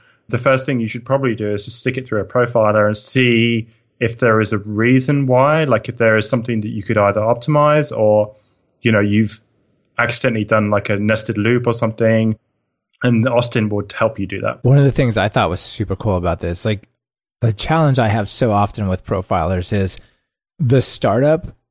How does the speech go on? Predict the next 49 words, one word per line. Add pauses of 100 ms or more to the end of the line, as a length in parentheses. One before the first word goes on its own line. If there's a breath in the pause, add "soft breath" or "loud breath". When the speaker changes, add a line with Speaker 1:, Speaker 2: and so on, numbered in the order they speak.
(200)
Speaker 2:
of
whatever
I'm
trying
to
do,
it
just
overwhelms
like
the
little
thing
I'm
trying
to
test. (600)
You
know,
I'm
like (300)
starting
up
a
web
app
and
initializing
database
connections.
Then
I
just
want
to
request
a
little
bit (180)
<laughs>
of
some
page,
and
it's
not
that
slow,
but